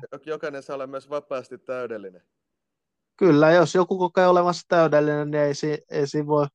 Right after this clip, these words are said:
Speaker 2: nokkaa koputtaa siinä suhteessa.
Speaker 1: Ei todellakaan, ei. Et jos oot täydellinen, niin oot ylpeästi täydellinen.
Speaker 2: Kyllä, juurikin näin, juurikin näin. Mutta tota, onks sul, Pyry, vielä tähän lähetyksen loppuun jotain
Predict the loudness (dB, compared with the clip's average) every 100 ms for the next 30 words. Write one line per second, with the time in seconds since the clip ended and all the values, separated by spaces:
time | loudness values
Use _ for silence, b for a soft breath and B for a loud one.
0 | -14 -2 -2 0 -2 0 0 -4 -8 -4
1 | -4 0 -2 -2 -6 -4 -6 -6 -8 -18
2 | _ _ _ _ _ _ _ _ _ _
3 | _ _ _ _ -8 -6 -8 -6 -6 -4
4 | -6 -8 -8 -6 -8 -12 -16 -14 -14 -10
5 | -8 -8 -8 -12 -16 -18 -18 -18 -18 -14
6 | -14 -14 -18 -10 -10 -10 -14 -18 _ _
7 | _ _ _ _ _ _ 2 4 4 4
8 | 2 2 2 2 0 -4 -2 -2 -4 -4
9 | -4 -4 -4 -6 -8 -6 -4 -4 -6 -10
10 | -16 _ _ _ _ _ _ _ _ _
11 | _ _ _ _ _ _ _ _ _ _
12 | 0 2 4 4 4 4 4 4 4 -4
13 | _ _ 0 2 2 4 4 4 4 0
14 | 0 -2 0 0 -2 -6 -2 -2 -2 _
15 | 0 0 2 -2 -2